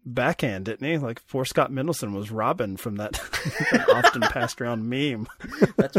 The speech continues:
Speaker 2: right. And so I think that has a lot to do with it. I mean, you can look at my, my, my, I've got three bookshelves in my bedroom right now, and two of them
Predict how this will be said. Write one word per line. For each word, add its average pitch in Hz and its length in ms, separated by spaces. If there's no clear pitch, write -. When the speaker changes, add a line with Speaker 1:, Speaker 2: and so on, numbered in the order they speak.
Speaker 2:
right. 226 360
And 208 180
so - 300
I 214 60
think 247 220
that 190 200
has 202 200
a 165 60
lot 160 360
to 170 80
do 180 220
with 123 200
it. 107 60
I 117 40
mean, 143 140
you 254 100
can 285 160
look 240 180
at 196 100
my, 147 480
my, 135 200
my, 127 240
I've 165 140
got 170 200
three 240 240
bookshelves - 840
in 120 180
my 117 160
bedroom 110 500
right 120 340
now, 120 440
and 120 240
two 302 320
of 143 160
them 117 340